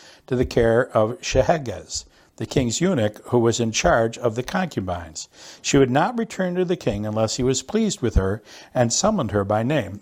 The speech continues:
A concubine was a young woman, um, excuse me, but this is the P G part, that was available to the king for <laughs> physical pleasure.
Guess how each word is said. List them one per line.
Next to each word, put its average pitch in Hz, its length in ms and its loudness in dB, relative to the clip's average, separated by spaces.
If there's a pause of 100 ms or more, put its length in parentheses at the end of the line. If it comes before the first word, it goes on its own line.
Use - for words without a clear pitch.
(100)
A - 60 -18
concubine 135 960 -2 (800)
was 127 180 4
a 113 60 2
young 139 300 2
woman, 101 360 -4 (540)
um, 95 480 -2
excuse 117 480 0
me, 107 100 2
but 104 260 -6
this 101 200 -4
is 110 120 -8
the - 80 -20
P 117 200 0
G 107 220 -4
part, 92 340 -8 (380)
that 120 260 4
was 117 640 2
available 156 560 2
to 156 120 0
the 131 140 -2
king 104 520 -2 (380)
for 107 800 2
<laughs> - 60 -10 (720)
physical 151 540 -6
pleasure. 107 520 -4